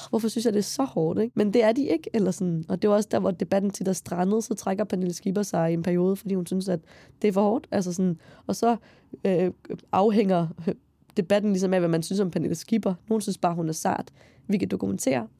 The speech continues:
hun er ikke sart. Der er nogen, det koster mere for end andre. Jeg har været,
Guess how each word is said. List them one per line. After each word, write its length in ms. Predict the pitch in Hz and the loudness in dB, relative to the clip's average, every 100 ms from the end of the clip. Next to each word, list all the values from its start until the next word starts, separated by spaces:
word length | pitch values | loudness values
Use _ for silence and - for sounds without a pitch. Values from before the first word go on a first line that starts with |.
| _ | _
hun 100 | 208 | 0
er 40 | |
ikke 120 | 220 - | 0 -2
sart. 340 | - - - _ _ _ _ _ _ _ | -6 -6 -10 _ _ _ _ _ _ _
Der 60 | - | 0
er 100 | 233 | 2
nogen, 260 | 208 190 180 | 2 0 -2
det 80 | - | -4
koster 280 | 180 - | -6 -4
mere 200 | 170 175 | -4 -4
for 220 | 175 180 175 _ - | -4 -8 -10 _ -6
end 120 | 180 | -4
andre. 300 | 165 165 - - _ _ _ | -4 -6 -8 -14 _ _ _
Jeg 100 | 190 | 0
har 80 | 190 | 2
været, 280 | 175 175 | 2 0